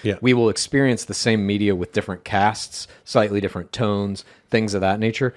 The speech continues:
Speaker 1: Mm-hmm.
Speaker 2: And so I think you will start to see the, the erosion of celebrity godhood, essentially.
Speaker 1: I think that's been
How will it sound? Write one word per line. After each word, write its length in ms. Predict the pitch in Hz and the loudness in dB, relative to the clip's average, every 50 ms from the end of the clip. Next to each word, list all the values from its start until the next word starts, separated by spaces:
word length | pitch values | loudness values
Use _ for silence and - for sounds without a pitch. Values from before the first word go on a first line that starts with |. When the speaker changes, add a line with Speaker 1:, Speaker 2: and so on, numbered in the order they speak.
| - - | -8 -18
Speaker 1:
Mm-hmm. 120 | 120 113 110 | -12 -10 -8
Speaker 2:
And 80 | 101 113 | -2 2
so 120 | 123 113 | 4 4
I 60 | 107 | 4
think 300 | 98 - 127 120 107 - | 4 2 0 -2 0 -2
you 80 | 110 110 | -2 -2
will 140 | 107 104 92 | 0 0 -2
start 280 | - - 127 113 107 - | -2 0 2 2 2 0
to 100 | - 98 | -2 -8
see 280 | - - - 101 101 | -6 -4 -2 -2 -2
the, 340 | 95 85 98 95 92 92 95 95 | -2 -2 -2 -2 0 -2 -2 -2
the 140 | 101 107 104 | -2 -2 0
erosion 680 | 98 98 95 98 101 101 107 113 104 101 104 98 95 | 0 -2 0 2 2 2 4 2 2 0 -2 -2 -4
of 580 | 98 - - 95 92 92 92 90 82 85 - - _ _ _ _ _ _ _ - | -4 -2 0 0 2 2 2 0 -2 -6 -12 -20 _ _ _ _ _ _ _ -8
celebrity 480 | - - 123 110 113 110 92 107 95 90 | -2 0 2 4 4 2 2 0 -2 -2
godhood, 540 | 80 98 90 92 92 90 85 87 87 78 | -2 0 0 0 0 -2 -4 -6 -8 -8
essentially. 560 | 80 - - 90 80 - - 78 73 73 82 - _ _ _ _ _ - | -8 -8 -6 -6 -6 -6 -8 -10 -10 -12 -12 -16 _ _ _ _ _ -2
Speaker 1:
I 140 | 160 208 | -2 0
think 160 | 226 302 175 143 | 0 0 2 2
that's 200 | 139 143 - - | 2 2 2 0
been 280 | 147 123 113 110 107 | -2 -4 -4 -4 -8